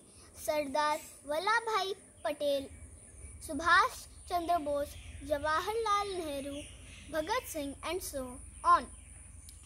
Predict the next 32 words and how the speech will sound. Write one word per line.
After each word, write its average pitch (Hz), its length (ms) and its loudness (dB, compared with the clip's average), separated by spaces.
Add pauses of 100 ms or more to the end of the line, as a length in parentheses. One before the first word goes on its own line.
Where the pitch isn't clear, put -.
(120)
Friends, 339 460 0 (320)
while 392 460 4
I 415 120 4
respect 311 520 -6 (360)
each 494 300 0
and 339 80 -2 (140)
every 392 320 2
one 330 200 0 (120)
of 285 260 -4
them 277 260 -4 (640)
equally, 302 680 0 (280)
but 262 280 -2
there 277 180 4
is 294 140 -2 (160)
one 427 260 4 (380)
freedom 370 340 -4 (100)
fighter 285 400 0 (320)
who 302 80 0
is 285 120 0
still 466 400 0
fighting 285 420 2
for 285 120 -8
our 311 180 0
country. 294 420 -6 (480)
Yes, 320 460 0 (200)
you 349 100 -4
guessed 285 360 -2
it 339 240 -8
right. 403 220 0 (560)
I 466 260 4 (120)
am 294 200 -4 (140)
an 330 80 -6